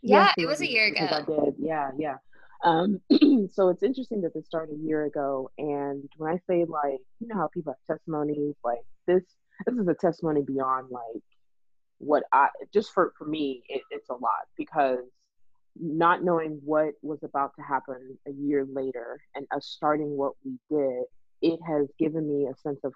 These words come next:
Speaker 2: calm that old Erica would not have had. Old Erica would have been panicked and freaking out. And let me kinda break that down as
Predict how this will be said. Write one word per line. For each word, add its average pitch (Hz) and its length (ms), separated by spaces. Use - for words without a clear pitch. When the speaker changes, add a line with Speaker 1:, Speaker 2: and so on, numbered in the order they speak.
Speaker 2:
calm 151 440
that 147 360
old 175 360
Erica 220 500
would 160 200
not 151 540
have 139 160
had. 131 340
Old 165 240
Erica 160 420
would 147 240
have 143 100
been 139 180
panicked 151 380
and 147 80
freaking 147 300
out. 131 160
And - 100
let 302 100
me 147 80
kinda 147 160
break 143 240
that 139 200
down 147 180
as 139 120